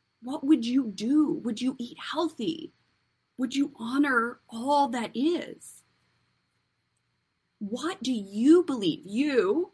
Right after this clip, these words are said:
not me, not a doctor, is the most important thing you could do for your body right now. Or even if you asked yourself this question and take some time to write it down. If your illness, if this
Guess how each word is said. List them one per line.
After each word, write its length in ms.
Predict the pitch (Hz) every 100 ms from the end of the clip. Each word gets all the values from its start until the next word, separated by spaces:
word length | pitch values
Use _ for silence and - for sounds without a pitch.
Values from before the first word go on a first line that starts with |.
| _ -
not 540 | 202 214 262 440 -
me, 440 | 277 277 254 262
not 440 | 254 202 190 320 302
a 80 | 320
doctor, 800 | 269 190 208 - 180 180 320 - _ _
is 120 | 247
the 100 | -
most 640 | 247 220 226 240 262 294 -
important 540 | 262 262 247 - 214
thing 220 | - 208 190
you 120 | 190
could 180 | - 165
do 120 | 185
for 160 | 170
your 140 | 170 156
body 260 | 151 135
right 220 | - - -
now. 240 | - - _ _ _ _ _ _ _ _ _ _ _ _ _ _ _ - -
Or 180 | 285 294 -
even 360 | 311 381 359 277
if 160 | 254
you 220 | 254 254 -
asked 320 | 269 320 -
yourself 460 | 311 262 - 214 -
this 220 | 208 202
question 500 | - 202 190 - 160 175
and 220 | 196 -
take 240 | 254 233
some 180 | - 254
time 240 | 240 208 202
to 80 |
write 200 | 185 170
it 120 | 165 165
down. 340 | 170 - - _ _ _ _ _ _ _ _ _ _ _ _
If 180 | 214 -
your 460 | 208 214 269 330 339
illness, 420 | 240 226 185 165
if 100 | 226 226
this 460 | 175 220 302 -